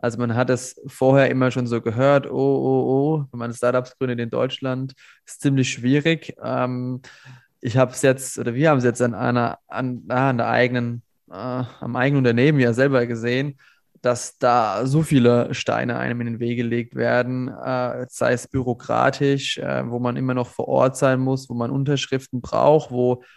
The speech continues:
elektronische Unterschriften, die wirklich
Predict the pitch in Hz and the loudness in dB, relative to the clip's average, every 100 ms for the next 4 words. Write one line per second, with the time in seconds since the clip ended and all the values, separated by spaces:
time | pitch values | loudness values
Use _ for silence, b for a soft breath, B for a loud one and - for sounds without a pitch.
0 | b _ - 123 135 - 123 139 147 131 | b _ -2 2 2 0 0 4 4 4
1 | 135 135 131 135 143 143 - 127 123 139 | 2 2 0 -2 -4 -4 -6 -4 0 -2
2 | 135 127 123 - | 0 -2 -2 -12